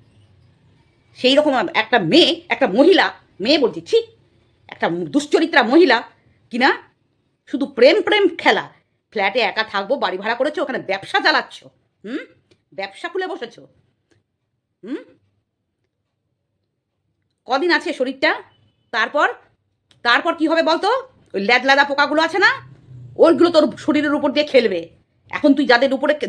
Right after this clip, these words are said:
যাদের খেলাচ্ছিস তোর উপরে, যাদেরকে তুই খেলাচ্ছিস তোর উপরে না, তা একদিন না ওই পোকাগুলো তোর শরীরের উপর দিয়ে খেলবে। বুঝতে পেরেছিস? তুই এটা অভিশাপ ভাববি না যে এটা অভিশাপ দিচ্ছি, না। তোর করা ভূমিতব্যের ফল এটাই হয়। অনেকটা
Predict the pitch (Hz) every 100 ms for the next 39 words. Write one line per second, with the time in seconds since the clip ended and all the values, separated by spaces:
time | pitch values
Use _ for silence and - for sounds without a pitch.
0 | 220 233 269 - _ - 269 320 - 392
1 | - 311 302 339 453 - _ _ _ _
2 | 208 214 254 277 330 - 202 302 - 240
3 | 269 302 269 202 226 - - _ _ _
4 | _ _ _ _ _ 214 214 220 311 415
5 | 349 - _ 269 269 302 339 330 320 320
6 | 311 294 285 277 277 254 269 - 208 165
7 | 165 _ _ 262 349 453 392 208 - _
8 | - 302 294 277 415 403 370 349 247 170
9 | 156 _ _ 185 269 240 269 349 240 269
10 | 240 240 220 - _ _ _ _ 330 349
11 | 381 240 269 277 226 277 277 202 254 226
12 | _ _ _ - 269 254 240 262 - 208
13 | 208 165 - _ _ _ _ _ _ _
14 | _ _ - 233 311